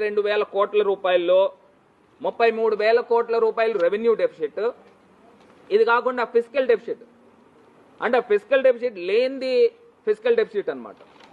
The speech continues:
ఆ డెఫిసిట్ సుమారుగా డెబ్బై తొమ్మిది వేల తొమ్మిది వందల ఇరవై ఆరు కోట్ల రూపాయలు,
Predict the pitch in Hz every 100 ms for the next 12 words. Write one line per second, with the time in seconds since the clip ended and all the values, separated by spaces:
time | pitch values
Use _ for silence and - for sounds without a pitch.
0 | - 190 202 220 220 254 247 233 208 233
1 | 233 226 220 208 - _ _ _ _ 240
2 | 185 185 214 240 240 233 226 226 226 226
3 | 240 226 220 220 220 214 202 190 185 175
4 | - 196 208 208 170 - 107